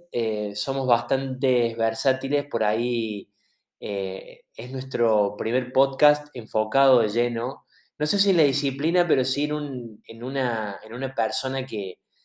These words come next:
que, mm, que se destaca en esa disciplina, ¿verdad?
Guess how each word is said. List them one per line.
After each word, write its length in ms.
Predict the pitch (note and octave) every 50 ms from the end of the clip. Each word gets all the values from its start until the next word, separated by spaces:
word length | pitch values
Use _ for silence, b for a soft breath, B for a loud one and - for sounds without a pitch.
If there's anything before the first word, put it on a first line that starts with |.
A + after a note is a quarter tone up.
| _ _ _ _ _ _ _
que, 300 | - - G#2+ G2+ G2+ G2
mm, 320 | G2 G2 F#2 F#2 F2+ F2 E2+ _ _ _ _ - - _
que 100 | - F#3
se 160 | B2+ - B2+
destaca 640 | A#2 A2+ A2 - - F3+ - - B2+ A2 G2+ G2+ A2+
en 100 | A2+ A#2
esa 220 | A#2 A#2 - A#2
disciplina, 720 | A#2 A#2+ A#2 - A#2+ A2+ G#2 A2 A#2 A2+ G#2+ G2+ F#2+ - _ _ _ _
¿verdad? 500 | - G#2+ G#2+ G#2+ A2+ B2 C#3+ D#3 D#3 -